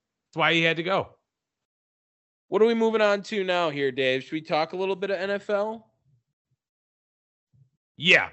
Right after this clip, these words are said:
Speaker 1: Let's, uh, let's get these, these trades and free agents, uh, stuff done. Because shit went down.
Speaker 2: So that was our twenty eighteen N F L redraft.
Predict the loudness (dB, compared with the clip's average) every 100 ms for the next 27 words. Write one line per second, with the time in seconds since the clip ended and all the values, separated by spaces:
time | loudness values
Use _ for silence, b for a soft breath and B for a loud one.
0 | 2 4 6 4 6 2 2 -6 -4 -2
1 | -2 -2 -6 -14 -20 -12 -10 -10 -4 2
2 | 2 2 -2 -6 -2 0 -2 -4 -6 -4
3 | -4 -6 -10 -14 -20 -20 _ _ -8 -6
4 | -6 -6 -6 -6 -6 -6 -8 -18 _ _
5 | _ _ -2 0 0 -4 2 2 2 _
6 | -6 -4 -4 -4 -2 -2 -4 -16 _ _
7 | _ _ _ _ -18 -8 -6 -2 -4 -4
8 | -8 -6 -8 -10 -10 -10 -8 -6 -6 -4
9 | -6 -4 -2 -2 -4 -6 -6 -2 0 0
10 | -2 -8 -20